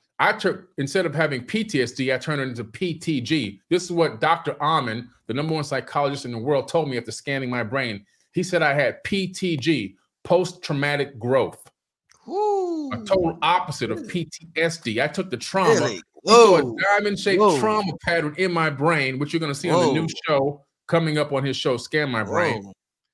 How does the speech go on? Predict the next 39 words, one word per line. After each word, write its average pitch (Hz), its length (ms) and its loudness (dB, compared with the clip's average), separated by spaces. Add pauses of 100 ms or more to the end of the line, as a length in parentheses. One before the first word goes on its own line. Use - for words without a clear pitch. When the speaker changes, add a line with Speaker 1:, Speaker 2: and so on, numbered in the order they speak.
(200)
Speaker 2:
Whoa. 143 240 -2
Speaker 1:
And 143 100 2
I 135 60 0
converted 156 640 0
the 131 80 -6
trauma 143 580 -2 (640)
into 151 500 0
Speaker 2:
<clears throat> 110 60 -10
Speaker 1:
growth. 123 560 0 (560)
And 107 120 0
Speaker 2:
Mm. - 20 0
Speaker 1:
that's 156 240 0
what 151 80 0
I'm 131 120 -2
gonna 131 140 -4
be 123 140 -4
teaching 123 600 -4 (460)
in 143 260 -2
this 127 240 -2
workshop. 113 640 -2
So - 80 -4
you 120 120 0
don't 139 200 -2
wanna 135 200 -2
miss 131 300 -4
it. 131 140 0 (760)
Rich, 160 280 2
thanks 160 220 0
for 160 80 0
hopping 147 320 0
on 151 180 0
here 147 140 0
tonight, 139 380 -2
man. 139 140 -2
I 127 80 0
appreciate 143 540 0
you, 131 60 -8
brother. 131 380 0
Speaker 2:
L-, 160 80 -8